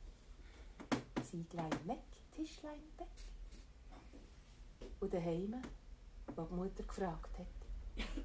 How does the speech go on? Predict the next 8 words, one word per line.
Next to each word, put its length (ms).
hat 100
das 200
drei 360
Äuglein 600
alles 460
erzählt. 300
So, 200
so. 520